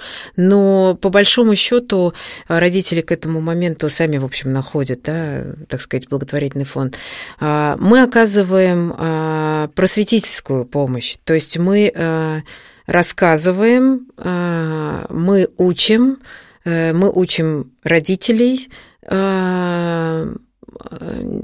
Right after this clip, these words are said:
причем я и не имею в виду, м, что мы учим анатомию, мы учим, как кормить такого малыша, как его, э, какой спорт возможен в этом случае, да, как,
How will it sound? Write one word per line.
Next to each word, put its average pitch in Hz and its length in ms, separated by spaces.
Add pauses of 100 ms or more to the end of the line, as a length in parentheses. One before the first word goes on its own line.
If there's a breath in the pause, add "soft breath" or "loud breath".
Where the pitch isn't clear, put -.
(120)
причем 180 400
я 180 260
и 175 80
не 180 200
имею 180 220
в 156 40
виду, 160 300
м, 151 380
что - 200
мы 156 140
учим 151 280
анатомию, 175 580
мы 170 160
учим, 185 380
как 185 380 (280 loud breath)
кормить 170 380
такого 190 360
малыша, 180 680 (380 loud breath)
как 185 360
его, 151 720
э, 147 380 (260)
какой - 360
спорт 175 420
возможен 156 880
в 156 100
этом 151 280
случае, 147 580
да, 185 340 (340 loud breath)
как, - 320